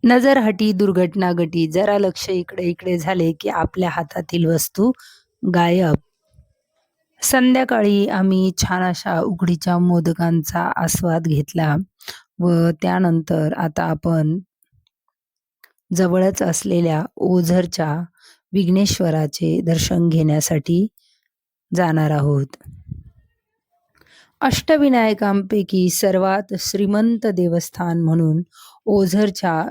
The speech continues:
विघ्नेश्वराची ख्याती आहे. पुणे नाशिक रस्त्यावर जुन्नर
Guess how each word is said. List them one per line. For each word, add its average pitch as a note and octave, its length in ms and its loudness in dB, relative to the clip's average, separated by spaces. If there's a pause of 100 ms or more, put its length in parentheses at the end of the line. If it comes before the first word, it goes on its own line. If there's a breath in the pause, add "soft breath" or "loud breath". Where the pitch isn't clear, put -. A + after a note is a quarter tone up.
विघ्नेश्वराची E3+ 1200 0 (100)
ख्याती E3+ 380 -2
आहे. D3 480 0 (1300)
पुणे C#4 280 6
नाशिक A3+ 560 0
रस्त्यावर G3 520 0
जुन्नर F#3+ 500 0